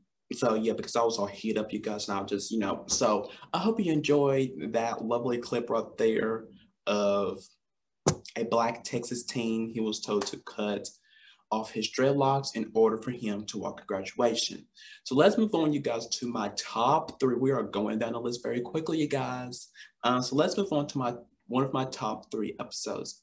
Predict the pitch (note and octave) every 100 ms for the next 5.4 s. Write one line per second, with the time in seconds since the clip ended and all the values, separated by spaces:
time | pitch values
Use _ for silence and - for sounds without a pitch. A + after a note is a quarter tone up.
0 | _ G#2+ G2 - G2 G2+ - G#2+ G2+ G#2+
1 | F#2+ - A#2 G2 F#2+ A#2 C3+ - C#3+ C3
2 | - - D3+ - - - G#2 - - -
3 | _ _ B2+ C3 C3 - - B2 B2 A2+
4 | G2 - G#2 G#2+ - A2 G#2+ G2 - E2
5 | E2 E2+ -